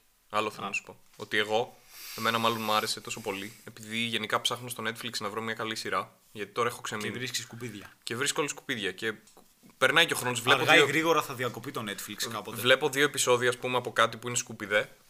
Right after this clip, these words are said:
Speaker 1: Ας πούμε, είδα Russian Doll, δύο επεισόδια. Και το
Speaker 2: Ναι.
Speaker 1: άφησα, γιατί βαρέθηκα. Ε, και βλέπω, βλέπω, βλέπω και μαλάκα σκάει αυτό.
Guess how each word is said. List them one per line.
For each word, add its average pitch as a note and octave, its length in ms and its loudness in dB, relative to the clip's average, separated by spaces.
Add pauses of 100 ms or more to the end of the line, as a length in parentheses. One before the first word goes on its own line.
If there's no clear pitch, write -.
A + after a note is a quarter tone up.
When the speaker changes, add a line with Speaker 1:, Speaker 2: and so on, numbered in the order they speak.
(120)
Speaker 1:
Ας - 80 -8
πούμε, E3 200 0
είδα D#3+ 220 6
Russian C3+ 400 4
Doll, D3 260 4 (400)
δύο C3 240 -2
επεισόδια. B2 500 0 (500)
Και - 140 -6
το B2+ 120 4
Speaker 2:
Ναι. C#3+ 60 8
Speaker 1:
άφησα, - 340 0 (160)
γιατί B2+ 220 -12
βαρέθηκα. A#2 540 4
Ε, D3+ 100 0
και D#3 160 0 (500)
βλέπω, F3 320 6
βλέπω, C3+ 260 4
βλέπω E3 340 2
και A#2 200 -4
μαλάκα G#2 380 -2
σκάει A2 280 -4
αυτό. G2+ 360 -8